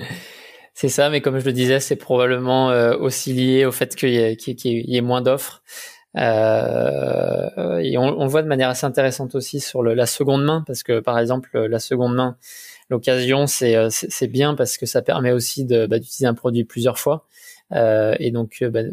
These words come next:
historiquement, le, beaucoup de personnes achetaient aussi des, des textiles sur Le Bon Coin, euh, sur, sur Vinted aussi.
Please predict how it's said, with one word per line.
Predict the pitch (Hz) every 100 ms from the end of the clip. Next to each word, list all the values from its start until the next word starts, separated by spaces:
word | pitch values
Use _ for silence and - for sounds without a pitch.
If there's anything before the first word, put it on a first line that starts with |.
| 196
historiquement, | 202 - 127 120 123 123
le, | 117 110 110 127
beaucoup | 170 170 156 120 117 120
de |
personnes | - 120 - 127
achetaient | 110 - 135 120
aussi | 113 -
des, | 123 113 110
des | 117
textiles | 117 120 - 131
sur | 117 127
Le | 120
Bon | 120 131
Coin, | 131 151 160 165
euh, | 143 113
sur, | - 127 117 110
sur | - 120
Vinted | 110 127 120 143 139
aussi. | 127 - 165